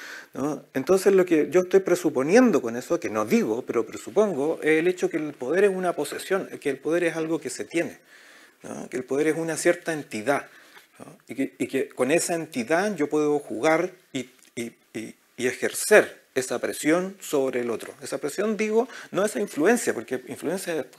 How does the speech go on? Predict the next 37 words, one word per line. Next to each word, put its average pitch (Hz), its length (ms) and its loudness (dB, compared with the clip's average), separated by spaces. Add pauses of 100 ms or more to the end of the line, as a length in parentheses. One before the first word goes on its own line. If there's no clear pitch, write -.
justamente 196 460 0
lo 151 80 4
contrario 110 560 6
de - 60 -8
todo 80 180 -12
esto, - 240 -18 (560)
¿no? 123 240 -8 (300)
Sino 147 240 -2
que 151 260 4
ejercer 147 420 2
esa 208 280 4
presión 180 400 0
sobre 101 300 -4
el 101 80 -10
otro - 180 -8
y 120 40 -2
ejercerla 226 640 6
de 139 280 4
A 170 300 6
sobre 127 380 -2
B 165 360 4 (240)
y 143 120 -4
de 135 160 4
B 170 220 6
sobre 151 360 2
C. 180 220 4
Entonces, 170 400 2
si 160 160 -2
yo, 175 400 6
si - 140 -6
sobre, 160 680 4 (240)
sobre, 151 640 0 (140)
yo 147 140 0
la 151 80 4
ejerzo 190 380 4
sobre 139 400 0
Consuelo 139 640 0